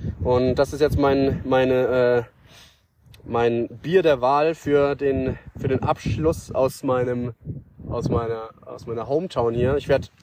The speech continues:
definitiv, dafür hat man drei Stunden am Flughafen, ich werd definitiv noch mal ein Bierchen trinken am Flughafen, weil die Zeit da ist und weil einfach, ähm, weil sich das gehört am Flughafen. <laughs> Aber,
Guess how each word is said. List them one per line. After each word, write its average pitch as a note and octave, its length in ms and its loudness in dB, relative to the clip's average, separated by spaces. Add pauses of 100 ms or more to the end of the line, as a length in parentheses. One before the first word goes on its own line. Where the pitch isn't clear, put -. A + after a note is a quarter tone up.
definitiv, C#3 600 0
dafür A2+ 260 0
hat B2 140 0
man A#2+ 100 -2
drei A2 200 -2
Stunden A2 220 -4
am G#2+ 100 -4
Flughafen, A#2 500 -4 (340)
ich - 60 -14
werd B2+ 160 2
definitiv C#3 400 -2
noch C#3 120 2
mal B2+ 160 2
ein A#2+ 80 -4
Bierchen C#3 320 0
trinken C#3+ 300 0
am A#2+ 100 0
Flughafen, D3 480 0
weil A#2+ 180 2 (160)
die C3 80 -6
Zeit C3 300 0
da C#3 120 2
ist C#3 280 -4
und A#2+ 340 0
weil A#2 300 2
einfach, A2+ 400 -2 (540)
ähm, A2 560 -2 (1300)
weil A2+ 140 2
sich A#2+ 100 -4
das B2+ 160 -6
gehört B2 280 2
am A#2 100 -2
Flughafen. A#2 480 0 (480)
<laughs> A3 520 -6
Aber, B2 500 4